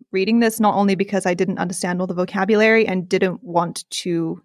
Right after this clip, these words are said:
translate all the vocabulary, to be quite honest, but there were also acts of forced bestiality in these so-called rituals.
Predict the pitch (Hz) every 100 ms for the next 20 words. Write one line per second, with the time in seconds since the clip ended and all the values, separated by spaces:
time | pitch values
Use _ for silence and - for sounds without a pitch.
0 | - - - 196 247 247 233 247 262 254
1 | 262 254 277 269 277 - 262 277 262 269
2 | 294 - - _ _ _ _ _ _ _
3 | _ _ _ _ _ _ _ - 240 -
4 | 247 226 220 233 226 214 214 - 214 202
5 | 190 - _ - 214 208 - - 202 202
6 | - 208 202 202 - - 202 196 196 175
7 | 175 180 180 165 185 175 165 165 - -
8 | - 190 180 - 175 185 190 - - -
9 | -